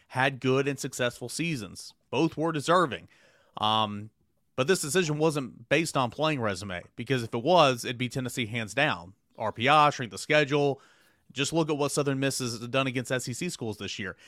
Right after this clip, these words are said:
And I'm not saying that's, I'm not saying that they're gonna lose this weekend. I'm just saying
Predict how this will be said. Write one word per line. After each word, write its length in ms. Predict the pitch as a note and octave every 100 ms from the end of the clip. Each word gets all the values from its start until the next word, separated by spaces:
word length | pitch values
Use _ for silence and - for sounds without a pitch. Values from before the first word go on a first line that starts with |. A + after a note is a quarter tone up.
| - -
And 100 | A#3
I'm 80 |
not 140 | B3 F#3+
saying 200 | G3+ F3
that's, 280 | D#3+ - - -
I'm 120 | D#3
not 140 | G3+ E3
saying 160 | D3+
that 60 | C#3+
they're 120 | C#3
gonna 140 | C#3+ B2+
lose 220 | G#3+ F#3
this 160 | B2+
weekend. 240 | C#3 C3 C3+
I'm 80 | C3+
just 160 | B2+
saying 380 | - E3+ D3+